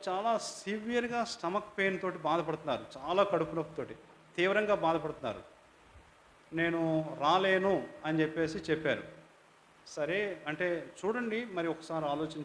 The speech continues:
చేయండి" అని చెప్పి ప్రార్థన చేస్తామంటే, "ఆ, బాబు, నేను రాలేను బాబు, నాకు చాలా కడుపు నొప్పిగా ఉంది" అని చెప్పేసి అన్నారు. కానీ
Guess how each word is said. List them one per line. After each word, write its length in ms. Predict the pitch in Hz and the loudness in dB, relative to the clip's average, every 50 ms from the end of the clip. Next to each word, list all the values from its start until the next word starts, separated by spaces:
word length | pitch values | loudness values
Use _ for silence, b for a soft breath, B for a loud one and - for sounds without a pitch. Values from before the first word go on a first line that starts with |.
| - - | -6 -6
చేయండి" 460 | 135 131 131 131 131 143 175 220 240 - - - - - - - - - - | -4 -2 0 0 2 2 0 0 -2 -6 -12 -20 -20 -20 -20 -20 -18 -14 -10
అని 120 | 139 147 | -8 -4
చెప్పి 400 | 147 151 151 - - 165 156 143 | -2 -4 -4 -2 -2 -2 -2 -2
ప్రార్థన 500 | 139 - - 135 135 139 143 156 151 147 | -4 -4 -4 -2 -2 -2 -4 -4 -4 -2
చేస్తామంటే, 680 | 143 131 127 - 147 135 131 131 135 - 180 180 147 - - - - - - - - _ - | -2 -4 -4 -4 -6 -6 -6 -6 -4 -4 -4 -4 -4 -6 -10 -16 -20 -20 -20 -20 -20 _ -8
"ఆ, 340 | 139 135 131 127 127 127 127 - - | -6 -2 -2 -2 -2 -4 -6 -10 -10
బాబు, 360 | 143 135 135 139 139 143 147 | -10 -6 -2 0 0 2 2
నేను 200 | 151 156 147 139 | 0 0 -2 0
రాలేను 380 | 123 127 127 135 143 151 160 156 | -2 -2 0 2 2 2 2 4
బాబు, 340 | 151 147 143 139 143 170 175 | 4 4 4 4 2 0 0
నాకు 520 | 156 143 135 135 131 135 127 120 117 117 120 - - | 0 0 0 0 -2 -4 -6 -6 -6 -6 -8 -10 -12
చాలా 280 | 131 123 135 156 180 190 | -10 -4 0 2 2 2
కడుపు 300 | 190 - 175 165 139 165 | 2 2 0 0 -2 -2
నొప్పిగా 300 | 165 156 160 156 147 147 | -4 -4 -4 -2 -2 0
ఉంది" 380 | 139 139 131 131 139 127 123 123 | 0 0 0 0 0 -2 -2 -4
అని 120 | 131 139 143 | -6 -6 -4
చెప్పేసి 260 | 139 135 143 135 131 | -4 -6 -6 -8 -8
అన్నారు. 200 | 117 107 95 85 - - - - - - - - - - - - - - - - - - - - - | -8 -8 -8 -10 -14 -20 -20 -20 -20 -20 -20 -20 -20 -20 -20 -20 -20 -20 -20 -20 -20 -20 -20 -6 -2
కానీ 560 | 233 285 320 349 247 180 175 185 196 202 202 | 0 2 4 4 4 4 2 2 0 -2 -6